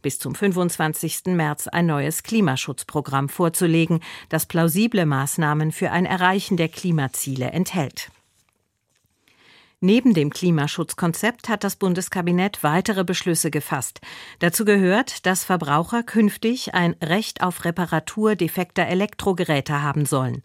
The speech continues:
Hersteller sollen dazu verpflichtet werden, innerhalb der üblichen Lebensdauer eines Geräts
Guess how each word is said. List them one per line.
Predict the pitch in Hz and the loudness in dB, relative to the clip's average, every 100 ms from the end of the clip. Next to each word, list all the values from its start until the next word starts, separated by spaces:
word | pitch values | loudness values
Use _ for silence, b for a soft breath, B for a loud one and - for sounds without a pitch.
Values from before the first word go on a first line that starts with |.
| B B B B | B B B B
Hersteller | 160 147 - 175 233 240 | 2 2 2 4 4 4
sollen | 196 190 185 | 4 2 2
dazu | 156 - 185 | 0 -2 -4
verpflichtet | 170 156 - 226 - 156 147 | -4 -6 0 0 0 -2 0
werden, | 143 139 170 226 - | 0 0 0 0 0
innerhalb | 196 214 240 202 175 170 | 2 4 4 2 0 -2
der | - 139 | -4 -2
üblichen | 202 202 185 160 147 | -4 -4 -4 -2 0
Lebensdauer | 147 170 196 - 160 165 160 147 | 0 0 -2 0 0 2 0 -2
eines | 147 156 | -4 -4
Geräts | - 160 170 196 | -2 0 0 -2